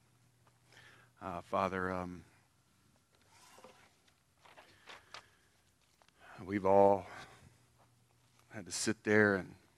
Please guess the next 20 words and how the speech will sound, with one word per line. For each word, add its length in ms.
either 180
look 180
at 100
ourselves 500
in 60
the 40
mirror 380
and 120
know 160
something 320
needs 260
to 120
change, 640
or 120
had 220
somebody 460
who 140
loved 340
us 240
and 220